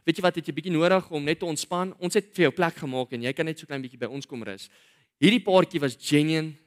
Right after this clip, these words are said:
lief vir Here en hulle was doelgerig. Hulle het dit reg gekry om so baie te doen. En dan sien ons in 'n teksgedeelte waar ons die een spesiale bestanddeel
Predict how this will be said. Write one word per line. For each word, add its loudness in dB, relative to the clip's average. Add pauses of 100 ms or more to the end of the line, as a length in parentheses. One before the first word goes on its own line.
(140)
lief -4
vir -14
Here -6
en -8
hulle 0
was -2 (580)
doelgerig. -8 (420)
Hulle 6
het 6
dit 4
reg 2
gekry -2
om -2
so -2
baie -2 (500)
te -4
doen. 0
En -2
dan 0
sien 0
ons -2
in -4
'n 0
teksgedeelte -4
waar -4
ons -8 (400)
die -4 (140)
een -2
spesiale -6
bestanddeel -10